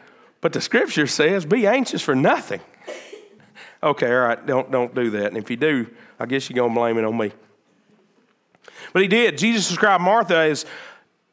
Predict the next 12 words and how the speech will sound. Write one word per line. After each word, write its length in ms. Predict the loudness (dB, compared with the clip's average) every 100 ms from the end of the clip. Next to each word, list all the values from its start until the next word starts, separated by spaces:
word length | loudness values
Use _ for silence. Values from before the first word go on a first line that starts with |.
| _
she 240 | -6 0 2
thought 320 | 4 2 2
she 180 | 0 0
was 200 | 0 0
serving, 640 | 2 2 2 0 -2 -4 -10 _
but 120 | -6 -2
Jesus 360 | 0 0 2
actually 300 | 2 2 -2
described 600 | -4 -2 0 2 0 -2
her 420 | 0 2 2 0 0
as 240 | 2 2
being 260 | 0 0 0